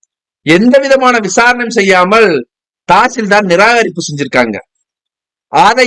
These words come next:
எதிர்த்து அவர் நிராகரிப்பு செஞ்சதை அந்த ஊமை உத்தரவை ரத்து செஞ்சு என்னுடைய மனுவை மீண்டும் விசாரணைக்கு எடுத்துக்கிட்டு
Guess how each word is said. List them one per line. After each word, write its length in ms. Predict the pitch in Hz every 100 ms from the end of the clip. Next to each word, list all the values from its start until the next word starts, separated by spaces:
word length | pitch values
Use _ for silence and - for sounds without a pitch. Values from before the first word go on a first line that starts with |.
| 220
எதிர்த்து 420 | 208 262 254 -
அவர் 260 | 262 226 214
நிராகரிப்பு 540 | 208 233 269 262 214 240
செஞ்சதை 420 | 208 208 208 247 269
அந்த 180 | 220 202 214
ஊமை 260 | 277 269
உத்தரவை 460 | 214 185 240 233 214
ரத்து 280 | 185 185 277
செஞ்சு 360 | 247 262 214 285 285 - _ -
என்னுடைய 340 | 208 247 240 214
மனுவை 340 | 208 262 269
மீண்டும் 340 | 233 247 269 240
விசாரணைக்கு 440 | 220 240 247 233 202
எடுத்துக்கிட்டு 460 | 202 180 - 254